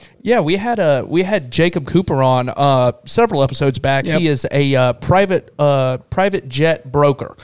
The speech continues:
Speaker 1: and so
Speaker 2: Okay.
Speaker 1: basically what he does is he never even pretty much sees the airplane. So he has this, um, this
Speaker 2: Soft fly,
Speaker 1: software,
Speaker 2: yeah.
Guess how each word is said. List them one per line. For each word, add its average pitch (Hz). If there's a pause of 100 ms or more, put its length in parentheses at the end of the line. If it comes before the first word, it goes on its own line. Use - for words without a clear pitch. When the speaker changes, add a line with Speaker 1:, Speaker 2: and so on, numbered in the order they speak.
(200)
Speaker 1:
and 151
so 151
Speaker 2:
Okay. 131
Speaker 1:
basically 160
what 135
he 170
does 131
is 127
he 170
never 185
even 127
pretty 165
much -
sees 147
the -
airplane. -
So 127
he 151
has 160
this, 135
um, 131 (560)
this 135
Speaker 2:
Soft 185
fly, 143
Speaker 1:
software, 131
Speaker 2:
yeah. 147